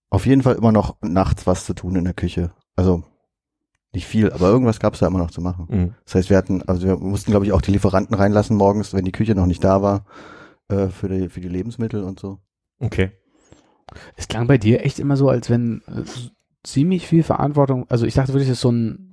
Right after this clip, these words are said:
Speaker 3: ne, ein Empfangsjob und wer, kommt noch mal jemand oder irgendjemand braucht einen Schlüssel und so, man macht so, macht so Kleinigkeiten, aber du musst ja wirklich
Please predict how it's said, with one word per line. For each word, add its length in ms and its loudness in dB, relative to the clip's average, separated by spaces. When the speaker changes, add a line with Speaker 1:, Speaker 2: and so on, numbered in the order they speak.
Speaker 3:
ne, 280 4
ein 260 0
Empfangsjob 760 0
und 160 -4
wer, 140 2
kommt 180 -2
noch 80 2
mal 120 4
jemand 300 2
oder 100 0
irgendjemand 340 -2
braucht 140 -2
einen 80 -2
Schlüssel 240 -2
und 140 -4
so, 60 -4
man 180 -4
macht 160 -4
so, 180 -2
macht 180 -6
so 80 -8
Kleinigkeiten, 500 0
aber 140 -2
du 60 -4
musst 160 -6
ja 160 4
wirklich 400 -2